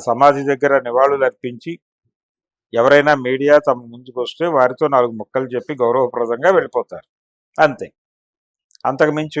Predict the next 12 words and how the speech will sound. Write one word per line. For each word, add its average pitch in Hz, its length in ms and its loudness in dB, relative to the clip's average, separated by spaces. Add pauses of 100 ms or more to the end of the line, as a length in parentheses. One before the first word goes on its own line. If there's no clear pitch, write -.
వేరే 139 300 0 (120)
వ్యవహారాల్లో 123 680 -2
ఇన్వాల్వ్ 131 420 -2
అవ్వరు. 120 200 -4 (1080)
ఏ 120 100 -2 (140)
సెలబ్రేషన్స్లోనూ 143 1000 0 (260)
వెళ్ళి 135 280 0
అక్కడ 127 220 -4
ఏదో 143 120 -2 (100)
చేయాలి, 135 400 0 (160)
ఏదో 131 220 -8
షేర్ 131 240 0